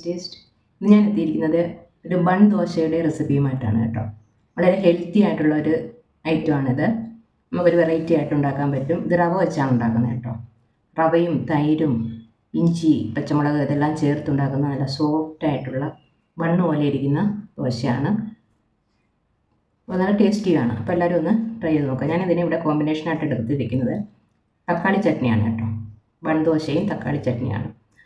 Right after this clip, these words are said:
അപ്പോൾ ഇതെങ്ങനെയാണ് ഉണ്ടാക്കിയിരിക്കുന്നത് നമുക്കൊന്ന് കണ്ടു നോക്കാം. ദോശ ഉണ്ടാക്കാനായിട്ട് ഒരു ബൗളിലേക്ക് ഞാൻ ഒരു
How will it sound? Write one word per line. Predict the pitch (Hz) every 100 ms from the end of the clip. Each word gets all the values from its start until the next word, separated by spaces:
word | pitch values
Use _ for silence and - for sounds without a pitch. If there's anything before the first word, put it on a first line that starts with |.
| _
അപ്പോൾ | -
ഇതെങ്ങനെയാണ് | 196 196 185 160
ഉണ്ടാക്കിയിരിക്കുന്നത് | 156 156 151 143 143
നമുക്കൊന്ന് | 139 135 131 196 - -
കണ്ടു | 151 135 117
നോക്കാം. | 101 - - _ _ _ _ _ _ _ - - - - - _ _ _ _ _ _ _ _ _ _ _ _ _ _ _ _ -
ദോശ | 202 202 202
ഉണ്ടാക്കാനായിട്ട് | 180 175 180 175 156 156 196 226 - _ -
ഒരു | 185
ബൗളിലേക്ക് | 175 165 170 165 160 156
ഞാൻ | 151 160
ഒരു | 165